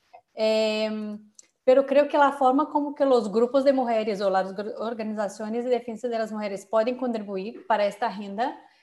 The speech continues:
es influyendo activamente y catalizando la oferta de los productos, ¿no? De la, de inclusivos y responsables, como hablaba Krishna, un poco de la demanda. Eh, los esquemas de seguro de riesgos climáticos, eh, a nivel micro, por ejemplo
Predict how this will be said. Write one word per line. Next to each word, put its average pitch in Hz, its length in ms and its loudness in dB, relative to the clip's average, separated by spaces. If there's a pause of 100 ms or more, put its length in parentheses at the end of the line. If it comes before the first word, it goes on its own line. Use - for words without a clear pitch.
(220)
es 220 200 0
influyendo 285 500 2
activamente 254 640 -2
y 269 80 -6
catalizando 220 640 -4
la 226 120 0
oferta 220 380 -6
de 220 100 -2
los 202 160 -4
productos, 180 500 -6
¿no? 226 140 -6
De 220 120 -4
la, 196 240 -4
de 196 340 -6
inclusivos 208 560 -8
y 208 40 -4
responsables, 196 600 -4
como 233 180 -4
hablaba 208 320 0
Krishna, 214 320 -8
un - 60 -10
poco 226 220 -2
de 226 120 0
la 220 120 2
demanda. 190 580 -2 (580)
Eh, 208 360 -2
los 220 180 0
esquemas 277 480 2
de 311 80 0
seguro 269 640 0
de 240 140 2
riesgos 196 320 -2
climáticos, 247 800 -2
eh, 233 100 2
a 208 160 0
nivel 208 260 0
micro, 208 480 0
por 254 120 0
ejemplo 247 360 0